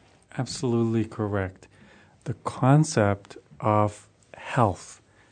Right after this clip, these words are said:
in Chinese culture is balance. The concept of m-, health in most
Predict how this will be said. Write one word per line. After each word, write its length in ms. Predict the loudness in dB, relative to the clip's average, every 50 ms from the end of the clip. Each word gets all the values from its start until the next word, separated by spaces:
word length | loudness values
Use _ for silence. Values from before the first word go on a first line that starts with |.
| _ _ _ -2
in 160 | 0 0 0
Chinese 500 | 0 0 0 2 2 2 2 0 -2 -4
culture 500 | -8 -8 -8 -8 -8 -8 -8 -6 -4 -4
is 140 | -4 -4 -6
balance. 720 | -6 -2 -2 -2 -2 -2 -6 -10 -12 -14 -18 -18 -18 -20 -20 _ _ _ _ _ _ -20 _ _ _ -10
The 100 | -8 -8
concept 720 | -8 -6 -4 -2 0 0 0 0 0 0 0 0 0 -2
of 140 | -2 -2 0
m-, 340 | 0 0 0 0 -2 -4 -8 _ -20 -18 -14
health 420 | -8 -4 0 0 0 0 0 0
in 140 | 0 0 2
most 400 | 2 4 4 4 2 0 -2 -6